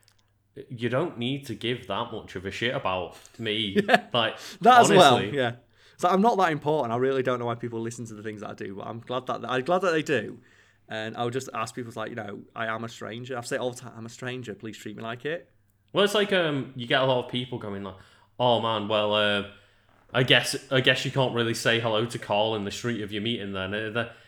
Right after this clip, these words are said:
Speaker 1: then you see, like, the responses from, like, me or fans or you of just,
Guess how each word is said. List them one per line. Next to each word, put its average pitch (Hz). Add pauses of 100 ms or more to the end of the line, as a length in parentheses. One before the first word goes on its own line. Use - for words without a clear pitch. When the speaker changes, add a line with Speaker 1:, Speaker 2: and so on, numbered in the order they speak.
(160)
Speaker 1:
then 151
you 151
see, 160
like, 131
the 127
responses 120
from, 98
like, 95
me 135
or 95
fans 123
or 98
you 120
of 104
just, -